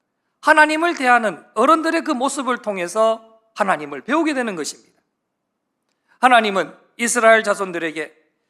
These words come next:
"내 자녀에게 이것을 가르치라." 이렇게 말씀하시기 전에 먼저 "내 하나님 여호와를 사랑하라"라고 말씀하십니다.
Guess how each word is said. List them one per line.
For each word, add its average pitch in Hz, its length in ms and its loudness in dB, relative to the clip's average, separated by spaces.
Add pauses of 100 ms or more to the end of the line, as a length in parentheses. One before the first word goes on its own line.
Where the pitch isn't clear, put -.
(280)
"내 294 240 4
자녀에게 254 460 0
이것을 208 500 -4
가르치라." 185 840 0
이렇게 302 240 -4
말씀하시기 226 720 -2
전에 233 400 0 (380)
먼저 170 600 0 (340)
"내 233 140 2
하나님 302 520 0
여호와를 240 440 2
사랑하라"라고 254 1000 2
말씀하십니다. 196 640 -2